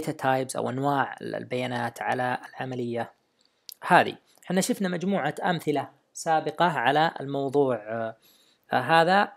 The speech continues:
آه، خلينا نشوف المثال هذا، وهذا مثال مهم، آه، جدًا.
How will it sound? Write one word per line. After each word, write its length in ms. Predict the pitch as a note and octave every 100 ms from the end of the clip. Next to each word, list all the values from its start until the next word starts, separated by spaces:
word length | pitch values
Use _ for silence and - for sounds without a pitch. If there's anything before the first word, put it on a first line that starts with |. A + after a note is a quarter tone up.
| _
آه، 540 | C3+ B2 A2+ A2 A2 -
خلينا 220 | - G#3+
نشوف 240 | F#3+ E3+
المثال 380 | D#3 C#3+ D#3 C3+ B2+
هذا، 220 | C#3 D3
وهذا 300 | C#3 C3+ B2+
مثال 280 | A#2+ C3+ B2
مهم، 340 | A#2 B2+ A2 -
آه، 260 | A2+ G#2+ -
جدًا. 440 | D#3 A#2 C#3+ G#3+